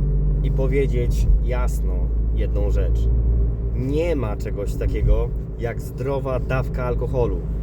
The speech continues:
To jest jeden z większych mitów, jakie jest powtarzane. Nie ma czegoś takiego. Badania naukowe, medyczne jasno wskazują, że nie ma zdrowej dawki alkoholu.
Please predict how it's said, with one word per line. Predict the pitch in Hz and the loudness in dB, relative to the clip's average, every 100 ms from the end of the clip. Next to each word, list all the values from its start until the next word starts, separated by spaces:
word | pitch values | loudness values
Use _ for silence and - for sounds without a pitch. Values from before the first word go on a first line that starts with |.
| - | -2
To | 165 | -2
jest | 190 - 156 | 0 0 0
jeden | 156 156 | 2 2
z | 147 127 | 0 -2
większych | 151 175 - 160 - | -2 -2 -2 -4 -2
mitów, | 143 156 - 123 | -2 -2 -2 -2
jakie | 127 - | -2 -2
jest | 120 - | -2 -2
powtarzane. | 113 - 117 110 104 - - - - - - - - - | -2 -2 -2 0 0 0 0 0 0 0 0 0 0 0
Nie | - 139 180 | 2 2 0
ma | 180 131 | -2 -2
czegoś | 117 113 | -2 -2
takiego. | 113 113 104 107 113 - - | -2 -2 -2 -2 -2 -4 0
Badania | 131 143 156 160 | 0 2 0 0
naukowe, | 151 143 131 135 123 127 | 0 -2 0 0 0 0
medyczne | 117 131 135 120 - 120 123 117 - - - - - | 0 0 0 0 0 -2 -2 -2 -2 -2 -2 -2 0
jasno | 127 151 - 151 | 0 0 0 0
wskazują, | 117 - 120 113 113 120 | 0 0 0 0 0 -2
że | 123 120 | -2 -2
nie | 117 131 143 147 | -2 0 0 0
ma | 147 139 - - - - - - - - - - - - - | -2 -2 -2 -2 -4 -4 -4 -4 -4 -4 -4 -2 -2 -2 -2
zdrowej | - - 139 135 135 135 | 0 0 0 0 0 0
dawki | - 214 - - | 0 -2 -2 -2
alkoholu. | 131 - - 139 117 | -2 0 -2 0 0